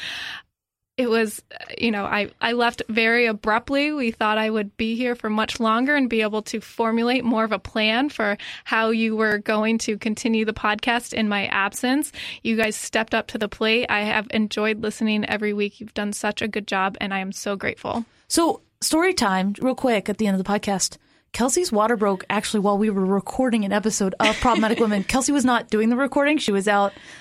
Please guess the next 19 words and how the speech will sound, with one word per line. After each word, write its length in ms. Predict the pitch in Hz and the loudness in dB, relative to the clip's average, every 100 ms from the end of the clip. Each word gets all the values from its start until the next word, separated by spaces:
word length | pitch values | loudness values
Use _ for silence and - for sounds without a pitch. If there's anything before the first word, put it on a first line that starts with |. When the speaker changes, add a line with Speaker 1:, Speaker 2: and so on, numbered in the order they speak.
| - | -2
Speaker 2:
uh, 140 | 202 | 0
she 120 | 190 | 2
was 140 | 220 190 | 0 0
off 140 | 175 | 0
that 160 | - 226 | 0 2
week. 280 | 269 302 - - - _ | 2 0 -4 -20 -20 _
But 240 | - 233 - - | 2 2 0 -6
how 220 | - 262 | 0 0
crazy 360 | - 247 226 233 | 2 2 4 2
is 100 | 190 | 4
that, 300 | 220 202 - | 4 2 2
that 240 | 202 196 - _ _ _ _ _ - | 0 0 -8 _ _ _ _ _ -4
Speaker 1:
Well, 200 | 247 226 | 0 0
today 340 | - 240 233 262 | 0 2 4 2
is 120 | 247 | 2
my 140 | 226 | 0
first 320 | 208 220 208 226 | 0 -2 -2 0
day 260 | 208 190 - - | 0 0 -6 -8
back 380 | 220 208 208 | 0 0 0